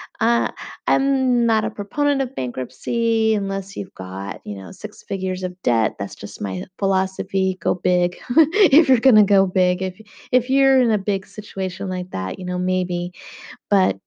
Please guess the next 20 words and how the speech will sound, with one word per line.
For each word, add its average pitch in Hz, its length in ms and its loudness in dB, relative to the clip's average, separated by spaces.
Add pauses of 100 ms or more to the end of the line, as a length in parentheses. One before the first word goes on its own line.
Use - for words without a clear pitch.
(120)
unfortunately, 240 460 4
I 208 80 4
see 202 260 -4
people, 190 520 -2 (380)
you 196 100 -2
know, 185 140 2
with 185 140 2
maybe 185 240 -2
ten 190 260 -4
thousand 190 340 -4
dollars 180 280 -4
worth 185 200 -6
of 180 120 -18
debt 277 280 2
and - 80 -6
they 185 80 0
wanna 185 240 -2
file 185 220 -8
bankruptcy. 196 800 -4
And 180 120 -6